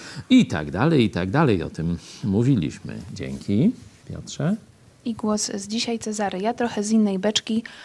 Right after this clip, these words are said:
Speaker 2: Właśnie oglądam uwagę koronawirus na T V N. Nie żebym przepadał za T V N, ale tak się złożyło.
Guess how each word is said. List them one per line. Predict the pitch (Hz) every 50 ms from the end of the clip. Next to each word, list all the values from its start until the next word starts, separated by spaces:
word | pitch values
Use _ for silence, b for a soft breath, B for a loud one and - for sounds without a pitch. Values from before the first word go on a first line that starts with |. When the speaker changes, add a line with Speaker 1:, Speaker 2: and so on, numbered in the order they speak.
| B B B
Speaker 2:
Właśnie | 208 208 240 254 - 262 233
oglądam | 214 214 226 226 226 220 208
uwagę | 202 208 220 233 226 233 220
koronawirus | 214 - 208 208 202 202 202 202 226 233 226 - -
na | 208 208
T | - 214 208
V | - 214
N. | 208 190 180 175 180 196
Nie | 208 247 262
żebym | 247 233 233 226
przepadał | 233 - - - 320 285 226 208 196
za | 190 185
T | - - 190
V | 185 190
N, | 190 196 208 226 262 -
ale | 214 220 214
tak | - 208 -
się | - - 240
złożyło. | 262 269 285 233 214 185 175 170 180